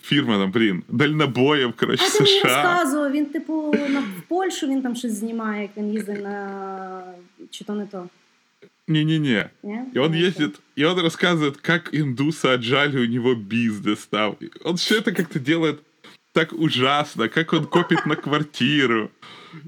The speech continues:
Speaker 1: И ты смотришь, и ты не можешь понять, почему он тебе нравится.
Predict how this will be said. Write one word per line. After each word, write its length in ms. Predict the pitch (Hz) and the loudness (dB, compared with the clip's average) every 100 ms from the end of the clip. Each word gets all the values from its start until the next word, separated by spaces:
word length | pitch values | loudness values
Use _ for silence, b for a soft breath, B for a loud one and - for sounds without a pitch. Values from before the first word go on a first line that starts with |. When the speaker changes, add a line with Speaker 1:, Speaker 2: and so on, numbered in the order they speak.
| - | -6
Speaker 1:
И 100 | - | -2
ты 160 | 226 214 | 0 2
смотришь, 560 | 175 208 - 262 - - | 2 0 0 -2 -2 -2
и 80 | - | -2
ты 160 | 180 | 0
не 120 | 170 170 | 0 2
можешь 360 | 196 - - | 2 0 -2
понять, 260 | 156 139 135 | 0 0 0
почему 400 | 131 127 151 151 | -2 0 2 2
он 120 | 165 | 2
тебе 200 | - 139 | 0 0
нравится. 560 | 131 131 123 123 - | 2 2 2 0 -2